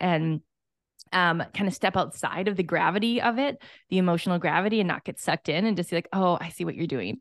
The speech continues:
You're trying to make me feel bad about my body." And, um,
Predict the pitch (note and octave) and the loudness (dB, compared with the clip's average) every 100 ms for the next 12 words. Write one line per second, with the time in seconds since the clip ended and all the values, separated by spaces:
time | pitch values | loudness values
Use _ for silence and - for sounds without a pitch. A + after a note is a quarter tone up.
0 | - - - - - B3 B3+ A#3+ A3 G#3+ | -12 -18 -6 -4 2 4 4 4 0 -2
1 | - D3+ C#3+ D#3+ E3+ D#3+ D#3 B2+ C3+ - | 0 2 2 2 2 2 0 -2 -6 0
2 | F3 F3 E3 - - - - F3 D#3+ D#3+ | 2 4 2 -4 -14 -8 0 2 2 -2